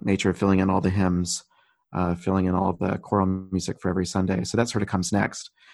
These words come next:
And then as you do that, things, uh, will shift around a lot. It's a very,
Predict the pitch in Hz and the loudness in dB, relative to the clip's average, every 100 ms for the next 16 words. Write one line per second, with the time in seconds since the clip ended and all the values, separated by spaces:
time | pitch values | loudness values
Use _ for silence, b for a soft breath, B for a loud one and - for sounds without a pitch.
0 | b b - 104 101 98 92 98 92 - | b b 0 4 4 2 2 4 4 2
1 | 98 92 - - 90 87 101 110 - 101 | 0 -2 -4 -4 -4 -4 -8 -14 -6 -4
2 | - 110 - 92 90 87 107 - - 113 | -2 -4 -2 0 0 0 -2 -2 -4 -2
3 | 143 139 165 135 | 2 4 6 6